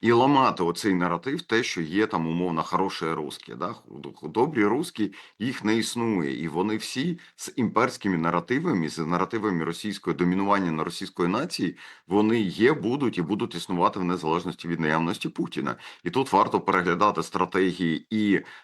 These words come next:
м, укр-, е, пов'язані з цією війною, і нашу стратегію, і стратегію наших партнерів з точки зору, що нам робити з росіянами. Да? Тобто, ну, умовно кажучи, треба просто їх всіх відправити додому,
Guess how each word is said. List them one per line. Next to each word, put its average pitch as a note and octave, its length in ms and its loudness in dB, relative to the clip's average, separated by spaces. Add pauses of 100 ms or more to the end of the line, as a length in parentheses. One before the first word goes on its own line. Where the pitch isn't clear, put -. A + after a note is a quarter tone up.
(120)
м, F#2 220 2
укр-, F2+ 360 2
е, D#2+ 840 0
пов'язані F#2 720 2
з - 100 -8
цією D#2 420 0
війною, D2 420 -2
і D#2 40 -2
нашу G2 320 0
стратегію, F2+ 500 0
і D2+ 40 -2
стратегію F2 380 -2
наших F2 280 -2
партнерів D3 540 -2 (260)
з - 60 -20
точки A#2 320 -4
зору, A#2+ 300 4
що B2+ 300 2
нам G#2 200 4
робити F#2+ 400 2
з E2+ 80 -4
росіянами. E2+ 640 0 (160)
Да? F#2+ 160 -2
Тобто, - 360 -4
ну, F2 100 0
умовно F#2 480 0
кажучи, A2 420 -2
треба F2 300 0
просто G2+ 300 -2
їх E2 80 -4
всіх - 280 -10
відправити E2+ 520 2
додому, E2+ 520 0